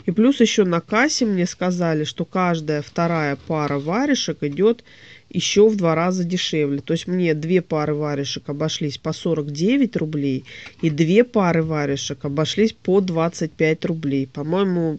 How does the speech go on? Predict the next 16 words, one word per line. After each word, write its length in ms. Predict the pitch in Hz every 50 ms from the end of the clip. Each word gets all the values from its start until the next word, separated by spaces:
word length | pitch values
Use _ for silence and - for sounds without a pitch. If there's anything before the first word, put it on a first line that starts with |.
| - _ -
просто 500 | 170 170 170 175 170 - - 165 151 - - - - - - - -
чуть 260 | - - 180 170 165 -
ли 100 | 156 147
не 140 | 156 160
даром. 480 | 160 147 160 151 143 - 135 139 135 131 -
Очень 340 | 143 151 143 - - 143 131
хорошая 600 | - - 151 143 135 135 127 - - - 143 139
цена. 500 | - - - 156 147 147 139 135 143 139 - - - - - - - _
Так 200 | - 180 185 -
что 200 | - - - 170
я 500 | 175 165 175 180 175 170 165 151 127 98
осталась 580 | 156 - - - - 165 156 151 143 143 143 143
довольна, 720 | 143 156 147 143 160 196 240 277 302 294 285 285 269 240
очень 380 | - - 165 160 - - 151 147
удачно 540 | 151 151 147 151 143 135 - - - 139
я 400 | 139 139 143 143 135 135 131 135